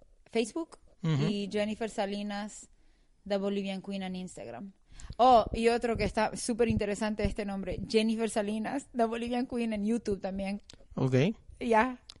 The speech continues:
Speaker 2: Sí, sí. Este, oye, a nosotros nos consiguen en todas las redes como Desde la Línea P R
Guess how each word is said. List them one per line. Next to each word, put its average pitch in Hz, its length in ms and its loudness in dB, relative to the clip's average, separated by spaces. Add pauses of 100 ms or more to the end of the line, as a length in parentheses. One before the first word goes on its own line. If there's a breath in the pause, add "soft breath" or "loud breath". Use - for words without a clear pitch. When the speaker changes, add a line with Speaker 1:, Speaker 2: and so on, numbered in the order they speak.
Speaker 2:
Sí, 165 280 6
sí. 156 260 2 (440 loud breath)
Este, 160 460 8
oye, 190 220 12
a 175 60 12
nosotros 175 280 12
nos 202 120 10
consiguen 202 280 10
en 180 60 4
todas 190 140 6
las 175 120 12
redes 180 260 12
como 156 220 12
Desde 143 220 8
la 131 140 10
Línea 180 300 10
P 160 280 10
R 214 280 8